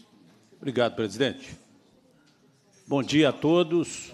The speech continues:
É com muito orgulho que eu recebo aqui meus colegas de trabalho. Eu costumo dizer meus colegas porque eu me aposentei, mas jamais deixarei de ser policial civil.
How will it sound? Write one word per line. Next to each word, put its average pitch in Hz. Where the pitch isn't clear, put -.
É 131
com -
muito 156
orgulho 143
que 151
eu 139
recebo 139
aqui 156
meus 151
colegas 139
de 117
trabalho. 131
Eu 139
costumo 151
dizer 120
meus 151
colegas 135
porque 147
eu 135
me 156
aposentei, 147
mas 151
jamais 139
deixarei 123
de 117
ser -
policial 120
civil. 104